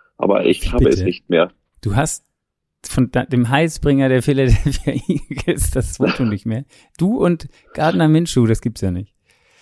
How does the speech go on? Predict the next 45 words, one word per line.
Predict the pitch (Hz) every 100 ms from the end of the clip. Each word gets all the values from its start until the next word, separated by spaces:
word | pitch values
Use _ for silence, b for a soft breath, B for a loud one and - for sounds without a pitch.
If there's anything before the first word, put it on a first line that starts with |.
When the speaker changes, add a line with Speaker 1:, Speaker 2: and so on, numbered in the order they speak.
| b b b b
Speaker 1:
Ja, | 113 110
vielleicht | 101 - 110 -
ist | 117
es | 113
noch | 110
irgendwo | - 113 127 120 82
auf | -
dem |
Rechner | 107 110 - 113
gespeichert | 104 104 - - 120 - 113
in | -
den, | 110 110 95 - _ _ _
in | 101
den | 101 98 98
Cloud-Dateien | - - 113 127 - 98 - 101 101
vom, | - 101 101 101 _ _ _ -
das | 104
könnte | - 113
ich | 107 -
mal |
gucken. | 101 - - - - _ _ _ _ _ _ -
Speaker 2:
Vielleicht, | 104 107 -
äh, | 127
Speaker 1:
Ansonsten, | 98 - 127 101 139 135 127 156 165 165
Speaker 2:
ja. | 104
Speaker 1:
ja. | - - - -
Speaker 2:
Hatten | 135
wir | 139
eine | 123
Gruppe | 117 127 151 160
damals | 151 151 151
bei | 139
WhatsApp? | 127 123 135 131 -
Keine | 120 101
Ahnung, | 98 98
müssen | 113 117
wir | 107
mal | 101
gucken, | - 98 98
ob | 107
ich |
das | - 104
irgendwo | - 98 95
finde, | - 98 104 -
weil | 107